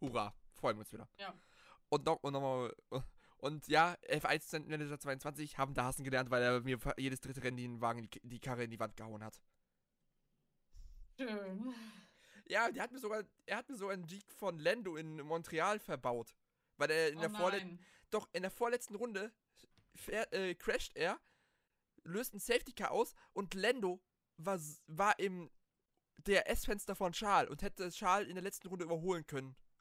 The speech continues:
Speaker 1: auf der, auf der langen, äh, Gegengerade. Und das, durch das Safety Car hat, hat, äh, Daniel mir das verbaut.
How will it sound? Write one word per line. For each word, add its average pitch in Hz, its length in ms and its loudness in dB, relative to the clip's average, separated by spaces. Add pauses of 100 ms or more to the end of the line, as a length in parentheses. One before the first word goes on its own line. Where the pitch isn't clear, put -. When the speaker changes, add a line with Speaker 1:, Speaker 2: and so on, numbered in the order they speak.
Speaker 1:
auf - 80 -8
der, 135 280 -2
auf 135 100 -8
der 127 240 0
langen, 131 400 0
äh, 127 240 2
Gegengerade. 113 560 -4 (1300)
Und 143 200 -8
das, - 300 -2
durch 208 140 -2
das 196 160 -8
Safety 226 280 -2
Car 156 180 2
hat, 170 120 -4 (220)
hat, 165 220 -4
äh, 151 260 -2
Daniel 175 240 4
mir 160 100 -4
das 156 160 0
verbaut. 131 340 -2